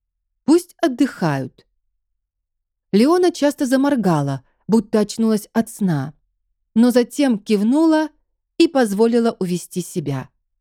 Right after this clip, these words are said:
Дойдя до двери в каюту, она остановилась и оглянулась на Мию. "Спасибо, ворона",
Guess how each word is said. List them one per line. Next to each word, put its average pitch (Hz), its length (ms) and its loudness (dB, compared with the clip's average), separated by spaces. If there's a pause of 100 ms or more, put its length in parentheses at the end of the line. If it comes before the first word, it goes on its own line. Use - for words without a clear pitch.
(240)
Дойдя 202 680 2
до 185 180 0
двери 220 420 2
в - 100 -6
каюту, 185 640 -4 (440)
она 262 240 4
остановилась 262 880 0 (260)
и 254 80 4
оглянулась 226 720 2
на 233 160 0
Мию. 147 560 -2 (2000)
"Спасибо, 233 480 0
ворона", 165 600 -2